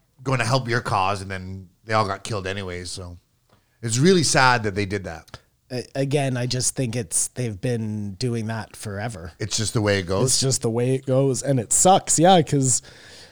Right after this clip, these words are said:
Speaker 2: you know, we see these giant heads and these whatever, and you're like, "Amazing." And those are the things that are left after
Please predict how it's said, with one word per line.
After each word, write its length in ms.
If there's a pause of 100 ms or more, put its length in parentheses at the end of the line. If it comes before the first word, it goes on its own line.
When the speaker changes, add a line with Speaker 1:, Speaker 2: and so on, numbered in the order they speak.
(760)
Speaker 2:
you 200
know, 120
we 240
see 260
these 220
giant 360
heads 600
and 160
these 220
whatever, 380
and 320
you're 160
like, 280
"Amazing." 640
And 100
those 160
are 80
the 120
things 260
that 140
are 120
left 500
after 640